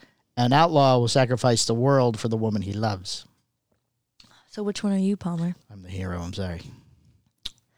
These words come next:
Speaker 2: Ouch.
Speaker 1: Sorry.
Speaker 2: It's okay. It's all right.
Speaker 1: Needs
Speaker 2: You're
Speaker 1: of the,
Speaker 2: just
Speaker 1: the needs of the many outweigh the needs of the few.
Speaker 2: You're just
Speaker 1: That's from Star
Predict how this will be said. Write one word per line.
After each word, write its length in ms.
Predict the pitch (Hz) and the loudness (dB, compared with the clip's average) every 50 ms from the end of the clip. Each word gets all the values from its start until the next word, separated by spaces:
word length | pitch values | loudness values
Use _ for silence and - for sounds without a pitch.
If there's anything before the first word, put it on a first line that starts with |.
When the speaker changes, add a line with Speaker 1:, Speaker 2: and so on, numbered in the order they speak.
| _ _ _ _ _ _ _ _ - | _ _ _ _ _ _ _ _ -16
Speaker 2:
Ouch. 380 | - - - - - - - - - - _ _ _ _ _ _ _ _ _ _ _ _ _ _ _ _ _ _ | -16 -16 -14 -12 -10 -10 -10 -12 -18 -20 _ _ _ _ _ _ _ _ _ _ _ _ _ _ _ _ _ _
Speaker 1:
Sorry. 240 | - - 90 92 95 - - _ _ _ - | -8 -8 -6 -6 -8 -12 -16 _ _ _ -20
Speaker 2:
It's 140 | 214 - - | -20 -18 -18
okay. 320 | 202 - - 190 185 190 185 220 - _ | -14 -8 -6 -4 -4 -4 -4 -6 -10 _
It's 160 | - 214 - | -8 -6 -4
all 100 | 202 185 | -2 -2
right. 200 | 175 170 175 - - _ _ _ | -2 -4 -6 -8 -10 _ _ _
Speaker 1:
Needs 200 | - 110 120 127 | -10 -6 0 4
Speaker 2:
You're 80 | - - | 4 6
Speaker 1:
of 60 | - | 6
the, 60 | 294 | 6
Speaker 2:
just 280 | 302 - - - - - | 4 4 2 -2 -4 -4
Speaker 1:
the 80 | 135 | -2
needs 200 | 135 151 156 139 | 2 2 2 2
of 60 | 147 143 | 2 2
the 60 | 147 | 4
many 260 | 147 151 147 147 143 | 4 4 4 6 4
outweigh 240 | 143 139 139 139 139 | 4 4 4 2 0
the 100 | 127 135 | 2 2
needs 200 | 139 139 127 135 | 0 2 2 0
of 60 | 127 | -2
the 60 | 123 | -2
few. 300 | - - 147 139 131 110 107 | -2 0 0 0 2 0 2
Speaker 2:
You're 220 | 233 277 311 330 | 2 4 4 4
just 260 | 285 339 370 349 - - | 4 4 2 2 2 0
Speaker 1:
That's 120 | 220 - | -2 -2
from 120 | - 214 | -4 -4
Star 380 | - - - - 104 104 104 101 | -6 -6 -6 -4 -4 -4 -6 -8